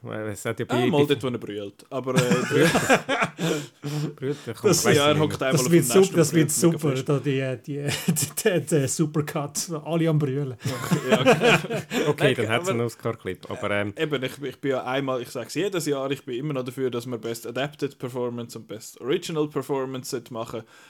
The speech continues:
Speaker 2: ähm, und nicht beste, beste Hauptdarstellerin und beste Hauptdarsteller, sondern so Adapted, weil eben, da findest du, ah, beim Elvis, da kann man vergleichen, der hat eine mega ähnliche Frisur wie jetzt der Schauspieler.
Speaker 1: <laughs>
Speaker 2: Äh, und da ist jetzt halt eine Original Performance, wo nicht jemand mal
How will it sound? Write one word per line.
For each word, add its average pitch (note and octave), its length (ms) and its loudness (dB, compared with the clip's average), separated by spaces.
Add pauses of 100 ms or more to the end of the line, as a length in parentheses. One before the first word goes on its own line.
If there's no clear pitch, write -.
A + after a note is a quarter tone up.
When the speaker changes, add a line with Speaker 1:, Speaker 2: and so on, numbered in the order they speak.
(120)
Speaker 2:
ähm, A#2 480 -2
und A#2+ 240 -8
nicht A#2+ 400 -4 (260)
beste, A2+ 840 -8 (100)
beste A2+ 360 -10
Hauptdarstellerin A#2 840 -8
und A#2 140 -12
beste A2 240 -12
Hauptdarsteller, C#3+ 640 -4
sondern G2+ 340 -16
so - 80 -16
Adapted, - 640 -12
weil A#2 120 -4
eben, C3 200 0
da - 20 -14 (220)
findest C3+ 240 -10
du, A2+ 40 -8
ah, C3 60 -4
beim D3 180 -8
Elvis, F#3+ 440 -2
da E3 100 0
kann D3 140 0
man C#3+ 80 2
vergleichen, E3 420 -2
der D#3+ 100 -4
hat D3 80 -2
eine C#3 80 0
mega E3 260 0
ähnliche E3 340 -4
Frisur D3 540 0
wie F#3+ 80 2
jetzt F#3 260 -2
der F3 60 0
Schauspieler. F3 680 2
Speaker 1:
<laughs> - 40 -18 (320)
Speaker 2:
Äh, C#3 380 -2
und C3 460 -2 (180)
da E3+ 160 0
ist E3+ 140 -2
jetzt D3 120 -8
halt C3 320 -4
eine B2+ 200 -4
Original D3+ 440 -2
Performance, D3 540 -4
wo C3 80 -4
nicht C#3+ 140 -6
jemand C#3+ 320 -4
mal B2+ 360 -4